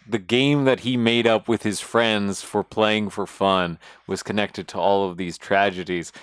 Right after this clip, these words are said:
It, <laughs> it makes you feel bad for Gary, although I don't think anything has been better for D and D's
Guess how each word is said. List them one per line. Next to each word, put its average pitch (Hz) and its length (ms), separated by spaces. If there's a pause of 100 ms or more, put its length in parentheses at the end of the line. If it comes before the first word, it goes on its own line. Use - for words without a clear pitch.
(100)
It, 107 200
<laughs> - 220
it 139 80
makes 147 280
you 120 40
feel 120 220
bad 101 300
for 95 100
Gary, 110 480 (580)
although 117 800 (520)
I 143 100
don't 156 120
think 139 160
anything 123 360
has 117 160
been 101 180
better 117 400
for 104 220
D 104 340
and 98 220
D's 98 400